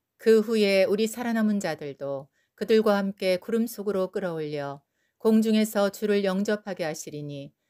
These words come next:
그리하여 우리가 항상 주와 함께 있으리라.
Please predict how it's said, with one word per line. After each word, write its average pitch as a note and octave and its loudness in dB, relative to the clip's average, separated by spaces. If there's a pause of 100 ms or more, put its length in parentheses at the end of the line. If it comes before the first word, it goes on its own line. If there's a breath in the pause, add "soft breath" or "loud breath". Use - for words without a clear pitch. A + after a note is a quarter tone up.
(240)
그리하여 G#3+ 4
우리가 G3 0
항상 A3+ -6
주와 G#3 -2
함께 F3+ -4
있으리라. C3+ -10